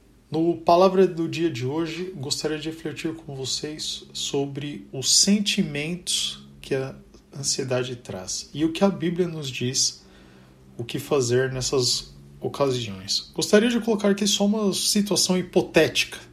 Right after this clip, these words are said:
para refletirmos no momento. Imagina aqui que você tá na etapa final de uma entrevista de, do emprego dos seus sonhos,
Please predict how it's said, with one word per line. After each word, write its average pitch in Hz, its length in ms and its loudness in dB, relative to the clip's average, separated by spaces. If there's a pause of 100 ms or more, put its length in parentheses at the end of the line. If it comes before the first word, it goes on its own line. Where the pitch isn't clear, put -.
(680)
para 131 160 0
refletirmos 139 760 -2
no 139 80 -4
momento. 117 560 -6
Imagina 156 340 0
aqui 190 220 -4
que 180 120 -10
você 165 300 -2
tá 143 420 -6
na 135 280 -4
etapa 180 340 0
final 117 640 -4 (100)
de 110 140 -6
uma 127 120 -4
entrevista 127 540 -2
de, 120 380 -6 (260)
do 135 160 -2
emprego 170 480 6
dos - 180 2
seus 190 200 6
sonhos, 107 600 -2